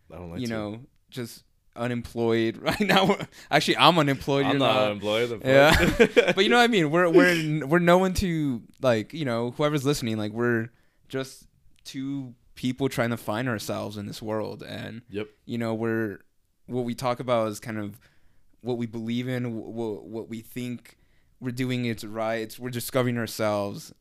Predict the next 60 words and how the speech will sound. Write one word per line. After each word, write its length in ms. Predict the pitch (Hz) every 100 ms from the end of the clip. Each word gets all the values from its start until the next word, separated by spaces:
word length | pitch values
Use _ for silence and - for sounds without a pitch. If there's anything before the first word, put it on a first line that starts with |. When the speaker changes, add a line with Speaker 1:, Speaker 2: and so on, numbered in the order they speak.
| _
Speaker 2:
Hopefully 360 | - 123 123 113
you're 300 | 110 107 90 - _ _
in 80 | 120
this 140 | 110
journey 280 | - 120 113
with 240 | 104 110 113
us 120 | 107
as 140 | 101
we 60 | 101
discover 340 | 98 - 104
ourselves 340 | 101 - 107 -
and 200 | 101 107
learn. 320 | 107 107 98
And, 200 | 98 101 _ _ -
Speaker 1:
Yep. 140 | 104
Speaker 2:
you 60 | 123
know, 220 | 123 127
something 300 | - 165 165
we 60 |
talk 160 | 151 165
about 160 | 156 131
one 140 | 131
episode, 520 | 156 - - 113 113 - - _
as 160 | 123 131
I 80 | 127
look 320 | 127 131 -
back 240 | 110 123
to 60 | -
some 180 | 123 107
episodes 280 | 113 113 113
that 260 | 104 82
I've, 80 | 101 -
I've 140 | 110
heard 140 | 127 117
of 100 | 110
what 120 | -
we've 240 | 104 -
discussed, 480 | 110 - 110 127 147
I'm 140 | 113
like, 220 | 113 104 -
"Oh, 140 | 135
I 80 | 120
don't 180 | 127 123
think 200 | 139 135
like 160 | 117 117
that 140 | 95
anymore. 380 | 85 92 - - _ - _ _
I 80 | 127
don't 200 | 131 117
Speaker 1:
Mm. 20 |
Speaker 2:
look 120 | 120 131
at 100 | 127
the 80 | 110
world 260 | 117 120
like 200 | 98 -
that." 180 | 110 104
And 80 | 107
it's 100 | 120
kind 220 | 127 117
of, 220 | 113 107